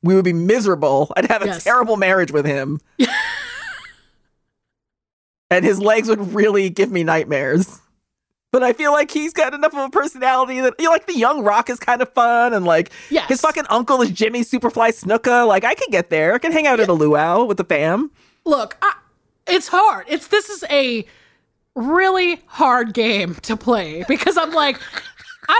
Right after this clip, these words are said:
Speaker 2: don't wanna kill The Rock necessarily. I'm not trying to kill him. I'm not out here
Speaker 1: But you
Speaker 2: killing
Speaker 1: gotta.
Speaker 2: people. But, and I do know that he seems funny.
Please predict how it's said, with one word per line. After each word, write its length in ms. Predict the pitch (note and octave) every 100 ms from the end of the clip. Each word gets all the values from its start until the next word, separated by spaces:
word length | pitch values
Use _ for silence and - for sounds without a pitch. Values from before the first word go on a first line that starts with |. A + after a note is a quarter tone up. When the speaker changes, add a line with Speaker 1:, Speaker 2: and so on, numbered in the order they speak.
| B4+
Speaker 2:
don't 100 | F#4+
wanna 180 | E4+
kill 420 | C4 - D#4 D#4 G#4+
The 100 | C4+
Rock 380 | F#3 F#3 G3
necessarily. 680 | A3+ G#3 - - F3 F3+ G#3+
I'm 60 | F4
not 200 | G#4+ C4
trying 220 | - C4+
to 60 | F#3+
kill 420 | - - A#3 C#4+
him. 220 | D#3 G#3 _ -
I'm 40 |
not 160 | G#4 G#4
out 240 | F4+ C#4+
here 100 | A3
Speaker 1:
But 140 | F3+ F#3+
you 60 |
Speaker 2:
killing 260 | E3+ D#4+ C4
Speaker 1:
gotta. 100 | B2
Speaker 2:
people. 440 | E3+ D3+ E3+ B3+ - - - - C5+ -
But, 320 | A3+ F#4 F4 F#4
and 100 | G4+
I 80 | G#4
do 220 | A#4 A4+
know 160 | G#4+ G#4
that 140 | F#4
he 120 | C4
seems 280 | D#4 E4 C#4+
funny. 500 | - F#4 C#4 D#3 B2